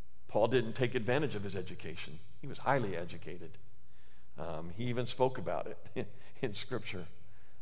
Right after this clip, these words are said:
Uh, I'm, I'm as, basically, he was telling everybody, "I'm as smart as anybody you know." And that's a paraphrase, too. That's not what he actually said. But, um,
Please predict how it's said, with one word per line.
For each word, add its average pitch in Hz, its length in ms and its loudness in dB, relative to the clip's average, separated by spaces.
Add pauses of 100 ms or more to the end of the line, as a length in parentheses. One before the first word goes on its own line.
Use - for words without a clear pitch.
(340)
Uh, 82 180 -2 (140)
I'm, 127 320 2
I'm 139 220 4
as, - 300 2 (200)
basically, 127 300 0
he 127 80 2
was 113 140 0
telling 135 260 4
everybody, 110 220 2
"I'm 131 100 0
as 113 100 0
smart 123 300 4
as 113 140 0
anybody 113 300 0
you 101 120 0
know." 90 380 0 (1300)
And 87 100 -2
that's 101 180 0
a 92 40 -2
paraphrase, 85 520 -2
too. 82 160 -2
That's - 180 -2
not - 160 -2
what 87 80 0
he 73 80 0
actually 71 260 -2
said. 71 300 -2
But, 73 180 -2 (760)
um, 80 180 0